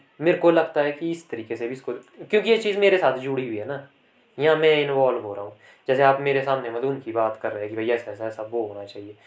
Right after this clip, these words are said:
अब उनके माइंड में भी रहेगा ये सारे को मज़े में अगली बारी के भी भाड़े तीन माइंड में भी रौनक जानी, ये हुए भी इतने जानी ताक कने ते माज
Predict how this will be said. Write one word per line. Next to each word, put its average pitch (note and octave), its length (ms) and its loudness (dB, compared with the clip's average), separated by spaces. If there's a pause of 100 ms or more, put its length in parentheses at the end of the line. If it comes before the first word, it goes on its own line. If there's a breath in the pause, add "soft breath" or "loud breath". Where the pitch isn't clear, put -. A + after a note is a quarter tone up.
(160 soft breath)
अब C#3+ 120 4
उनके D#3 260 4
माइंड C3+ 260 2
में C3+ 160 -2
भी D#3+ 80 -4
रहेगा E3 280 6
ये C#3 140 2
सारे A#2 220 -2
को C3+ 120 -4
मज़े C3+ 220 4
में C#3 120 2
अगली C3+ 240 0
बारी C3 160 2
के C#3 140 0
भी C#3 100 0
भाड़े B2+ 320 4 (320 loud breath)
तीन E3 260 4
माइंड D#3 240 6
में D3+ 80 4
भी D#3 80 2
रौनक E3 220 4
जानी, C#3 200 0
ये E3 100 4
हुए C#3+ 200 0
भी C#3 100 -4
इतने D3+ 180 -4
जानी C3+ 200 0 (100)
ताक C#3 280 4
कने C3+ 240 -4
ते C#3+ 160 -4
माज C#3 340 -4